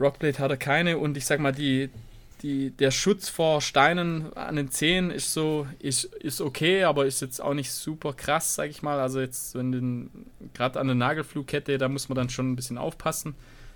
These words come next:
mit dem ganzen Geröll, dass man da sich nicht die, die Zehen, äh, anschlägt. Ähm, was cool ist, was sie gemacht haben, im Prinzip von, von der Dämpfung her, haben sie es kombiniert mit einem Boost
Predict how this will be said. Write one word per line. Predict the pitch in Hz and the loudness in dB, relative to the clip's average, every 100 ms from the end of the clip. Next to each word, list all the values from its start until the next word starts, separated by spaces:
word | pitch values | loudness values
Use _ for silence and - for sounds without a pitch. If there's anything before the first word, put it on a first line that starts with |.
| - | -14
mit | - 131 | -10 -6
dem | 135 | -4
ganzen | 135 - 131 | -4 -2 -2
Geröll, | 120 131 151 | 0 2 2
dass | 147 127 | 0 -2
man | 131 | -2
da | 123 | -2
sich | 120 127 | -2 -4
nicht | 127 - | -4 -4
die, | 120 120 120 - - - - - - | -4 -4 -8 -20 -20 -20 -20 -20 -12
die | 127 | -10
Zehen, | 127 147 160 160 156 - - - | -4 -2 -2 -4 -6 -12 -20 -18
äh, | - - | -16 -8
anschlägt. | 143 147 151 143 143 - - - - - - - - - - - - | -8 -6 -2 -2 -2 -10 -20 -20 -20 -20 -20 -20 -20 -20 -20 -20 -10
Ähm, | 143 127 135 135 135 - - - - - - - - - - | -2 0 0 0 -4 -12 -20 -20 -20 -20 -20 -20 -20 -20 -4
was | 143 139 - | -2 0 0
cool | 214 | 0
ist, | 269 - | 0 -2
was | 156 156 | -2 -2
sie | 165 | -2
gemacht | 156 165 165 | -2 -4 0
haben, | 190 185 | 0 0
im | - - 143 | -4 -6 -6
Prinzip | 139 - 131 | -4 -4 -6
von, | - 135 131 127 | -6 -2 0 0
von | 127 | -2
der | 123 | 0
Dämpfung | 123 170 - | 0 0 -2
her, | 170 | -2
haben | 175 151 | 0 -2
sie | 127 | -4
es | 123 - | -4 -4
kombiniert | - 131 127 156 180 | -2 0 2 0 -2
mit | 143 | -4
einem | 127 120 | -2 -2
Boost | 147 208 - - | -2 -4 -6 -14